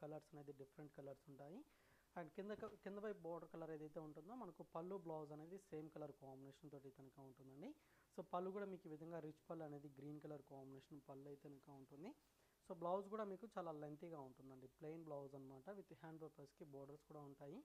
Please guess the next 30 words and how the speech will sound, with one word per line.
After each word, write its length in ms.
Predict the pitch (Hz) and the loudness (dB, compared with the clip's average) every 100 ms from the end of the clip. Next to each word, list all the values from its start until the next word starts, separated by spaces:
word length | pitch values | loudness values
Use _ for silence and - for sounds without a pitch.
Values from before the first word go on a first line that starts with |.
| - - - - | -10 -20 -20 -2
So 80 | 185 180 | 4 6
ఫ్యాబ్రిక్ 340 | 180 185 190 | 6 4 2
కూడా 100 | 208 202 | 2 4
చాలా 160 | 175 165 160 | 6 6 4
బాగుంటుంది. 380 | 165 160 196 240 | 2 0 -4 0
So 60 | 175 - | 0 2
హోల్‌సేల్ 340 | 190 196 220 - | -2 2 0 2
ప్రైస్ 180 | 156 147 | -2 0
అండి, 140 | 160 220 - | -4 -6 -8
సిక్స్టీన్ 360 | - - 220 208 | -8 -4 -2 0
హండ్రెడ్ 200 | 185 202 | 0 -2
అండ్ 120 | 190 170 | -2 -2
నైంటీ 280 | 185 190 202 | -2 -2 -2
ఫైవ్ 140 | 170 147 | 0 -2
రూపీస్ 240 | 143 151 147 | -4 -8 -8
అయితే 100 | 135 | -10
కనుక 240 | 143 160 - | -12 -12 -12
శారీ 220 | 143 147 151 - | -8 -6 -8 -6
కాస్ట్ 260 | 143 - - | -6 -6 -12
పడుతుంది. 360 | 139 - 156 294 - - - - | -12 -8 -6 -6 -10 -20 -20 -4
So 80 | 190 | 0
ఇందులో 160 | 190 196 | 2 2
ఉన్నటువంటి 340 | 202 196 190 202 - | 2 0 0 -2 2
కలర్ 220 | 185 202 190 | 4 4 4
కాంబినేషన్స్ 480 | 165 160 156 160 151 | 0 2 -4 -4 -8
ఒకసారి 260 | - - 147 | -8 -6 -6
అయితే 100 | 143 | -6
కనుక 160 | 143 143 135 | -8 -8 -8
చూద్దాము. 380 | 143 135 135 226 311 - - - - - - - - - - - - - - 87 - - - - - - - - | -8 -8 -8 -8 -10 -20 -20 -20 -20 -20 -20 -20 -20 -16 -16 -16 -6 -4 -4 -8 -14 -20 -20 -20 -20 -20 -20 -20
So 100 | - | -2